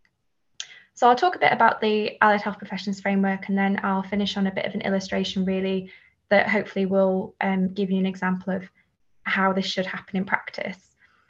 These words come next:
So the framework consists of four sections, and it goes across a spectrum from allied health professions acting as active signposters.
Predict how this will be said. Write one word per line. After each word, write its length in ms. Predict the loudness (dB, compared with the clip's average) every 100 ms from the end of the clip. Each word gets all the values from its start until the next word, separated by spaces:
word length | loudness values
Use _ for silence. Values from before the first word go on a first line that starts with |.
| _ _
So 140 | _ -2
the 120 | 2
framework 480 | 4 4 4 4 2
consists 420 | -6 -6 -6 -6
of 80 | -6
four 220 | -4 -4
sections, 580 | -4 -8 -8 -10 -8 -6
and 80 | -4
it 120 | -2
goes 200 | -2 -2
across 300 | -4 -6 -8
a 40 |
spectrum 560 | -4 -4 -4 -4 -4 -2
from 200 | 0 2
allied 260 | 2 2
health 160 | 0 -6
professions 500 | -8 -8 -6 -4 -2
acting 340 | -4 -4 -4 -4
as 200 | -4 -8 -20 _ -2
active 340 | 0 0 -8 -6
signposters. 920 | 0 2 2 0 -4 -4 -6 -6